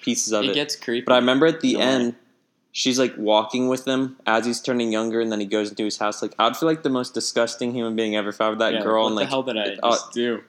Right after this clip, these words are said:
Speaker 1: like, this kid fucked me.
Speaker 2: <laughs>
Speaker 1: This kid, that's an eight-year-old. Like, I, I'm, I'm gonna go to jail if
Speaker 2: I'm
Speaker 1: anyone
Speaker 2: wild.
Speaker 1: finds out
Speaker 2: Wow.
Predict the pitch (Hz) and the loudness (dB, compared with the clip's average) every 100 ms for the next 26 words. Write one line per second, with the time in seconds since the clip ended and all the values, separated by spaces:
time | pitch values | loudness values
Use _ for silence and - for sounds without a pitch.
0 | - 107 135 - - 139 - 131 135 - | -6 0 0 0 0 0 2 2 2 -2
1 | 101 90 - 262 190 135 180 - - 196 | -6 -4 -2 2 4 6 4 4 4 4
2 | 160 - - - - 147 156 160 147 131 | 4 -2 -8 -8 2 4 6 4 4 6
3 | 147 147 139 131 - 110 110 123 117 135 | 6 6 4 4 4 2 6 6 6 4
4 | 151 - - 160 165 139 127 113 120 143 | 2 2 2 4 4 6 4 4 4 4
5 | 139 131 117 113 - 110 110 120 127 | 4 2 4 2 2 2 4 4 4